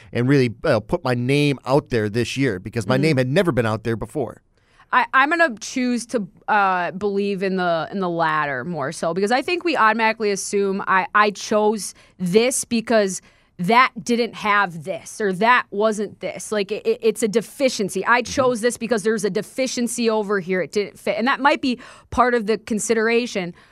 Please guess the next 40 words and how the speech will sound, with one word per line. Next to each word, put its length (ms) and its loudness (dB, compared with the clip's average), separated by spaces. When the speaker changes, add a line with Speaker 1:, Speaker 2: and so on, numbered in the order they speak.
Speaker 2:
But 140 2
to 100 -4
me, 100 0
the 100 -2
stronger 720 2
argument, 580 2
the 80 -2
stronger, 960 0
um, 440 4
weighing 520 0
of 100 0
options 540 2
that 100 0
I 80 2
think 240 -4
everybody 380 -2
does 380 2
on 100 -2
a 80 0
daily 360 0
basis 440 -2
when 100 -4
it 80 -10
comes 320 -2
to 80 -4
making 320 -2
internal 480 -4
decisions, 480 -4
whether 220 0
it's 100 -6
about 220 -2
loyalty, 500 -2
where 180 0
I 120 2
put 260 -6
that 80 0
and 80 0
everything 240 -4
else, 140 -2
there's, 180 -6